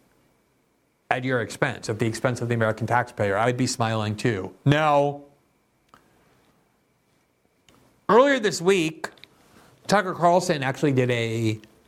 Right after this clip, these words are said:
show on Gonzalo Lira, and he wrote, quote, "Gonzalo Lira is an American citizen who's been tortured in Ukrainian prison since July for the crime of criticizing Zelensky.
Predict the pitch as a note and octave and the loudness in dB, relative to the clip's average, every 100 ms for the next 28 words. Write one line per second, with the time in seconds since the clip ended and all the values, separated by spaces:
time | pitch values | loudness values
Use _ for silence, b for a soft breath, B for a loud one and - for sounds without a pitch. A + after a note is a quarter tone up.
0 | _ - _ _ _ _ _ _ _ _ | _ -20 _ _ _ _ _ _ _ _
1 | _ _ _ _ - - A3+ B3+ B2 A2+ | _ _ _ _ -10 -2 0 2 0 -2
2 | B2+ A#2+ B2+ C#3+ C#3 C3 A#2+ D#3+ F#3+ G#2 | -4 -4 -2 0 2 2 4 2 2 0
3 | F#2 B2+ C#3 C#3+ B2+ B2 - C#3 A2+ B2+ | -2 0 2 4 4 0 2 2 2 -2
4 | A#2+ D3+ D#3 D3 D#3+ C#3 B2 C3 C3 C3 | 0 2 2 2 2 2 0 0 2 2
5 | C3 B2 D#3+ C#3+ C3 B2 A#2+ A#2+ A2+ - | 0 0 0 0 0 0 0 -4 -4 0
6 | D#3 D3+ D3 C3+ A#2+ A#2+ - C#3 C3 B2 | 0 2 0 0 0 -2 -2 0 -2 -2
7 | - C#3+ C3+ B2 B2+ A2 B2+ B2 C#3 C3+ | -4 -2 0 0 -2 -2 0 2 2 0
8 | - A#2 - C3+ C3 B2+ B2 - C#3 B2+ | -2 -6 -4 -4 -2 -2 -4 -2 -2 0
9 | C3 A#2+ A#2 G#2+ A2+ A#2 B2+ C#3+ - F#2+ | 0 0 -2 -2 0 0 0 -4 -6 -8
10 | E2+ | -8